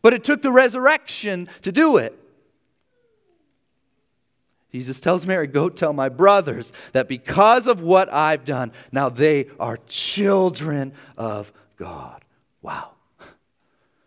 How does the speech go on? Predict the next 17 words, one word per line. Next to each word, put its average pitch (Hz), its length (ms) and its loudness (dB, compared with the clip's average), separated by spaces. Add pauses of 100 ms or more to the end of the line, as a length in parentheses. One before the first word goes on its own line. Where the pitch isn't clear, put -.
(240)
Praise 98 220 -12
the 98 80 -10
Lord. - 420 -6 (920)
It's - 100 -14
amazing. 131 460 -6 (1200)
God's 117 240 -8
word 135 300 2
is 104 120 -8
amazing. 131 540 -4 (1500)
So - 140 -14
what 117 80 -2
do 123 40 -4
we 143 100 -4
do 214 140 -4
with 156 140 0
all 90 160 -8
this? - 460 -16